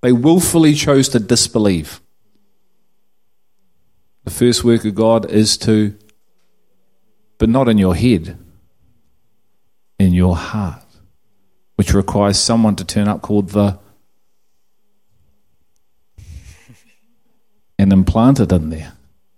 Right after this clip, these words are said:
So then you stop hearing the same thing over and over, asking, "When are we gonna get past this stuff?" If you've said that, when is Simnor gonna get past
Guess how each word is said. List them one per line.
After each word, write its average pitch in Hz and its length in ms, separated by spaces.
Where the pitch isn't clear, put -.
So - 160
then 110 200
you 107 120
stop 117 320
hearing 117 420
the 101 80
same 110 300
thing 104 180
over 107 280
and 101 100
over, 104 320
asking, 101 480
"When 120 140
are - 20
we 147 120
gonna 120 180
get 110 200
past 107 440
this 127 100
stuff?" - 540
If 120 140
you've 170 160
said 135 400
that, 90 400
when 180 220
is 208 140
Simnor 143 520
gonna 107 200
get 107 280
past 113 840